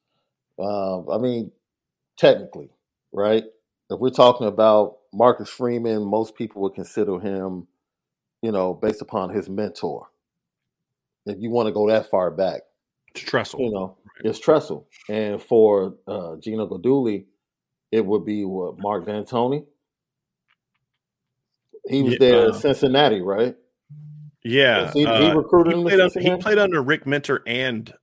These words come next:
Speaker 2: um, and Mark D'Antonio.
Speaker 1: Yeah,
Speaker 2: So
Speaker 1: Mark
Speaker 2: I,
Speaker 1: D'Antonio.
Speaker 2: yes,
Speaker 1: So
Speaker 2: I think,
Speaker 1: Mark
Speaker 2: I think he's
Speaker 1: D'Antonio was the one that recruited him, I believe.
Speaker 2: Um, I'm trying to, when was Mark, was Minter before or after him?
Speaker 1: He
Speaker 2: Yeah.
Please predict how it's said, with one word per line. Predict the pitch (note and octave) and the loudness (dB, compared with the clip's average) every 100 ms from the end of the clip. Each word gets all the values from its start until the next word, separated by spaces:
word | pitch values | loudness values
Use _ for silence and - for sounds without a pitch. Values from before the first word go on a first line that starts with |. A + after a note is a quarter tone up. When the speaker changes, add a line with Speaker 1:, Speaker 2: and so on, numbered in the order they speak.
| - | -12
Speaker 2:
um, | F#2+ E2 C2 G#1+ - _ _ _ _ _ _ _ _ _ _ _ - | -8 -8 -10 -16 -20 _ _ _ _ _ _ _ _ _ _ _ -6
and | A#2 C3+ | -2 0
Mark | B2 F#2+ - | 0 -4 -6
D'Antonio. | D2+ D2 F2 D2 B1+ - _ _ _ - | -14 -12 -12 -12 -14 -16 _ _ _ -2
Speaker 1:
Yeah, | B2 A2 | 0 0
Speaker 2:
So | G2+ | 0
Speaker 1:
Mark | G2+ | -4
Speaker 2:
I, | G2+ G#2 | -4 -4
Speaker 1:
D'Antonio. | A#2+ A2 G#2 | -6 -6 -6
Speaker 2:
yes, | - | -6
Speaker 1:
So | - G#2+ G2 | -2 -2 -2
Speaker 2:
I | |
think, | B2 D3+ - _ _ _ _ _ - | -4 -4 -6 _ _ _ _ _ -6
Speaker 1:
Mark | B2+ D3 | 0 2
Speaker 2:
I | |
think | D#3 | 2
he's | C3+ | 0
Speaker 1:
D'Antonio | E3+ D#3+ D3+ D3 | 0 0 2 4
was | C#3+ C#3 | 4 0
the | C#3+ | -2
one | C#3 C#3 | -2 0
that | B2+ | 0
recruited | A#2+ - F3 D#3 C3+ | -2 -4 -2 0 -2
him, | G#2+ G2+ | -4 -6
I | F#2 | -8
believe. | E2 F#2+ F2 D#2 _ _ _ _ _ | -8 -12 -14 -18 _ _ _ _ _
Speaker 2:
Um, | - A#2+ A2 G#2 G2+ G2 - _ _ _ _ _ _ _ _ _ _ - | -4 -2 -2 -2 -6 -10 -18 _ _ _ _ _ _ _ _ _ _ -20
I'm | - | -16
trying | - - | -14 -14
to, | D2 | -12
when | C3+ G#3 | -8 -8
was | E3+ | -8
Mark, | B2 A#2+ - | -6 -6 -8
was | A2 A2 | -16 -10
Minter | B2 E3 G3 G3 | -6 -6 -6 -8
before | D3+ G2+ - - C#3+ D#3+ | -10 -14 -16 -14 -10 -8
or | - - _ - | -10 -14 _ -10
after | A2+ A2 - - | -8 -8 -12 -16
him? | G2 F2 | -14 -6
Speaker 1:
He | D#3 | 0
Speaker 2:
Yeah. | C3 | 0